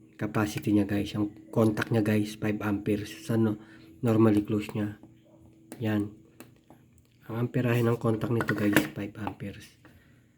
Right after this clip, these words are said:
Yung normally open naman guys. Yan. Normally open. Bali guys, yan. Ten amperes.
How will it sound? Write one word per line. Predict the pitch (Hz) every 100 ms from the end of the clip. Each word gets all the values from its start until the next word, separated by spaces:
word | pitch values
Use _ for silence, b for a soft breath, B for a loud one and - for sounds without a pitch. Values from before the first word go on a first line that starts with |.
| b b b _ -
Yung | 127 131
normally | 127 131 131
open | 127 123 127 117
naman | 113 107
guys. | 98 101 101 - _ _ - _ _ - - _ _
Yan. | 120 110 101 104 104 - - _ _ - - - - - - - - - - _ _ _ _ _ _ _ - -
Normally | 120 113 117 123
open. | 117 107 - 101 98 104 - _ _ _ _ _ _ b b _ _ _ _ _ _ _ _ - - - - - - - _ _
Bali | 127 120 120
guys, | 110 -
yan. | 127 110 110 110 - _ _ _ _ _ _ _ _ _ - -
Ten | - 117 120
amperes. | 113 104 113 107 104 - - -